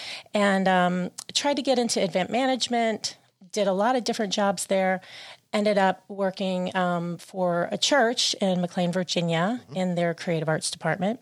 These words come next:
Speaker 2: Because of your big passion in the arts,
Speaker 1: My passion
Speaker 2: right?
Speaker 1: in the
Speaker 2: Right?
Speaker 1: arts, right?
Speaker 2: Yeah.
Speaker 1: So I had actually done career counseling before I moved, um, to Maryland, and, and event management in the arts was one of the, the areas that they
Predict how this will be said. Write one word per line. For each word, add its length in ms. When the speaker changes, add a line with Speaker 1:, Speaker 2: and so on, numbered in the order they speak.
Speaker 2:
Because 380
of 160
your 260
big 220
passion 540
in 160
the 120
arts, 220
Speaker 1:
My 140
passion 500
Speaker 2:
right? 20
Speaker 1:
in 80
the 120
Speaker 2:
Right? 100
Speaker 1:
arts, 180
right? 220
Speaker 2:
Yeah. 60
Speaker 1:
So 360
I 260
had 360
actually 360
done 240
career 280
counseling 600
before 420
I 120
moved, 500
um, 260
to 460
Maryland, 580
and, 400
and 260
event 320
management 560
in 60
the 140
arts 540
was 360
one 160
of 80
the, 260
the 160
areas 400
that 180
they 160